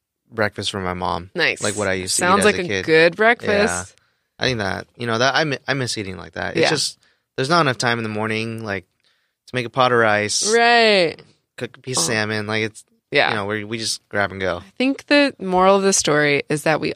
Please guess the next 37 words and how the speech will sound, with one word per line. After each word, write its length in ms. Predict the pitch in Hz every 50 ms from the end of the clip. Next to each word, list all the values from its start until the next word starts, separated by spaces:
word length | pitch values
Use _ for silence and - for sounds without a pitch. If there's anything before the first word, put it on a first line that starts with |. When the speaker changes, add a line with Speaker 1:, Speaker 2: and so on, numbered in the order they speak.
| - -
Speaker 2:
all 240 | 165 160 160 156 156
just 180 | 156 156 160 165
need 120 | 160 151
our 100 | 147 143 139
moms 360 | 135 123 - 117 127 135 -
to 100 | - 151
cook 240 | - - 151 - -
breakfast 420 | - 73 - - - - - -
for 100 | - - - - -
us. 260 | - - - _ _ _ -
Speaker 1:
Yeah. 280 | 110 107 92 82 80 -
Speaker 2:
Yeah. 240 | 220 190 - - - - - - - - 202 196 - -
<laughs> 60 | 311 277 - _ - 320 - _ _ - - - - 403 - - _
Awesome. 420 | - 185 190 190 - - 185 180 180
Well, 100 | 190 202 -
thank 260 | - 247 277 277 -
you 120 | 330 339 320
so 420 | - - - - 254 240 240 240
much 300 | 233 233 226 226 220 -
for 120 | - 208 190
coming 320 | - 254 214 208 214 208
in 180 | 208 208 202 202
and 100 | 165 170
Speaker 1:
Mm-hmm. 60 | 190 220
Speaker 2:
talking 280 | 202 180 196 - 196 190
to 80 | 190
me. 360 | 190 180 180 202 240 311 330 - _ _ _ _ _ _ _ -
It's 100 | - -
great 320 | _ - 202 185 180 165
to 80 | - 220
have 220 | 214 196 190 180
you 100 | 185 180
in 160 | 131 165 170
here. 340 | 196 196 185 196 240 294 330 - - -
Speaker 1:
Yeah, 60 | 160 143
of 80 | -
course. 260 | - 151 113 - -